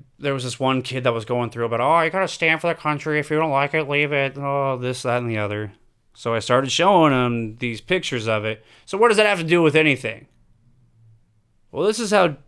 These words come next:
disrespect is outlined in the official U S code.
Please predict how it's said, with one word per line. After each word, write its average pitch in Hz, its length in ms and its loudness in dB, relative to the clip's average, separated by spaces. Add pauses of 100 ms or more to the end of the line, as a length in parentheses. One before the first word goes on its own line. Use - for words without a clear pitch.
disrespect - 1300 -2 (420)
is 165 280 -4 (100)
outlined 175 920 2 (960)
in 202 280 -4
the 190 120 2
official 190 460 0
U 202 280 2
S 196 140 2
code. 294 500 2